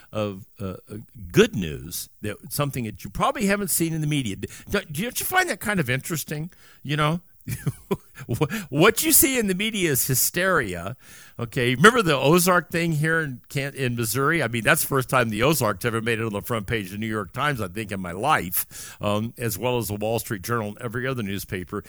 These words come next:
And we're gonna have massive outbreaks of covid nineteen because all these kids went down there, were drinking and partying in the pools, on the boats, at the bars, all the rest of it. And what happened? One big nothing burger, okay? We probably, <laughs> I,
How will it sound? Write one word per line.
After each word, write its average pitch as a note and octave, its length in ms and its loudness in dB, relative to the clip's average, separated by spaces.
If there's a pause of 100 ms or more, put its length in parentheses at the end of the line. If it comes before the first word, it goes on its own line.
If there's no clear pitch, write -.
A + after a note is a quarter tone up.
(160)
And A#2 160 0
we're B2+ 120 0
gonna B2 180 -2
have G2+ 240 0
massive D3+ 640 0
outbreaks B2+ 600 -2
of F#2+ 140 -12
covid A2+ 380 -2
nineteen G2+ 420 -4
because F#2 320 -4
all A2 140 0
these A#2+ 220 -4
kids C#3 280 -2
went A2+ 180 -4
down A2+ 280 0
there, G#2 240 -4 (400)
were G#2+ 80 -2
drinking C3 540 0
and G2+ 120 -4
partying C3 500 2
in G2 100 -4
the F#2+ 80 -10
pools, E3+ 580 2
on F#2+ 160 -2
the F#2 80 -4
boats, D#3 420 2
at G2 140 -8
the A2 80 -6
bars, D3 460 0
all A2 100 -2
the G#2 120 -8
rest D3+ 260 -4
of C#3+ 80 -6
it. C#3 160 -8
And A2 180 -4
what C3 160 -2
happened? A#2+ 520 -4 (580)
One C#3+ 340 -2
big C3+ 380 -4
nothing G#2 440 -4
burger, D2 560 -10 (100)
okay? F2+ 500 -6 (300)
We B2+ 100 2
probably, D#3 380 6 (280)
<laughs> - 300 -16
I, C#3+ 140 2